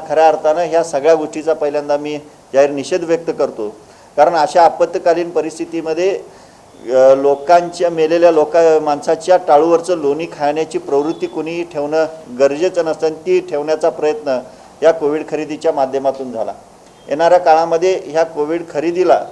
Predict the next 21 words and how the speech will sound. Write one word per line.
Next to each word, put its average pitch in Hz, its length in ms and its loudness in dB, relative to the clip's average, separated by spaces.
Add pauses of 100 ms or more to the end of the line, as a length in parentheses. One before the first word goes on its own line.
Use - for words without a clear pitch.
(640)
हा 165 100 4
जो 175 140 2
भ्रष्टाचार 170 540 4
आहे 120 320 0 (340)
आणि 156 160 -4
ह्याचं 170 260 -2
जे 196 160 2
इंटरनल 190 380 2
ऑडिट 170 260 6
झालं, 165 220 2
त्या 196 180 4
ऑडिटरनी 190 680 2
सुद्धा 185 380 4
ह्याच्यामध्ये 175 500 2
ताशेरे 180 380 2
ओढलेले 165 380 0
आहेत 165 120 4
की 190 200 -8
हे 185 160 0
चुकीच्या 170 460 -4
पद्धतीनं 160 480 -4